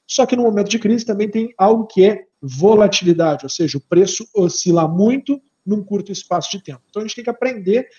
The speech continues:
a lidar com essa volatilidade, aceitar essa oportunidade, essa volatilidade e essas oportunidades, pra que lá na frente, daqui dois, três, quatro anos, você possa dizer, "Olha,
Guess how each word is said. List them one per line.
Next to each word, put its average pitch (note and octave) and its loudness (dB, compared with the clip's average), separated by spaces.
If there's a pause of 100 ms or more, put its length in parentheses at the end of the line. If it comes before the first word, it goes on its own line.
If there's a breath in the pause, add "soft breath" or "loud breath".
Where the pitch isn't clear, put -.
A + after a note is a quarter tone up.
(180 soft breath)
a G#3+ 2
lidar A#3 2
com - -6
essa F#3 -4
volatilidade, E3+ -2
aceitar F#3+ -2
essa G3+ -4
oportunidade, F3 -6
essa D#3 -4
volatilidade F3 -2
e E3 0
essas D#3+ -4
oportunidades, D#3+ -6 (220 soft breath)
pra G#3+ 0
que A3+ 2
lá G#3 4
na A#3 0
frente, G#3+ -6
daqui E3 -2 (260)
dois, F3 -2
três, E3 -6
quatro E3 -6
anos, G3+ -6
você F3 0
possa G3+ 0
dizer, F3+ 2
"Olha, D#3 2